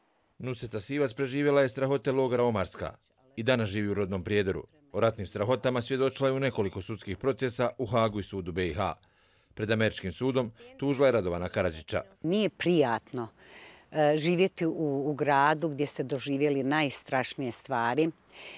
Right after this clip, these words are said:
Speaker 2: gdje ste svjedočili protiv onih koji su već izdržali dvije trećine kazne i vratili se kao slobodni građani.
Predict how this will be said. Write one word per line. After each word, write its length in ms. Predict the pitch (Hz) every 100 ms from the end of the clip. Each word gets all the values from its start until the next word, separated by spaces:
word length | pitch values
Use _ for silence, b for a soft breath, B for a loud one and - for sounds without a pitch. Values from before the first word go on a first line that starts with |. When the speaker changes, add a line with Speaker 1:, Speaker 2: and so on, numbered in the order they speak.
| B -
Speaker 2:
gdje 200 | 131 160
ste 200 | - 165
svjedočili 800 | - 165 151 165 170 - 185 156
protiv 420 | - 160 - 156
onih 300 | 165 180 165
koji 220 | - 156 165
su 200 | - 160
već 360 | 185 - -
izdržali 640 | 214 196 156 120 123 120
dvije 200 | 120 139
trećine 520 | 135 147 139 - 131 127
kazne 580 | - 143 151 - 151 143 B B B
i 80 | 151
vratili 520 | 156 160 165 190 170
se 200 | - 160
kao 240 | - 147
slobodni 540 | 139 170 151 139 131 120
građani. 580 | 135 147 147 190 180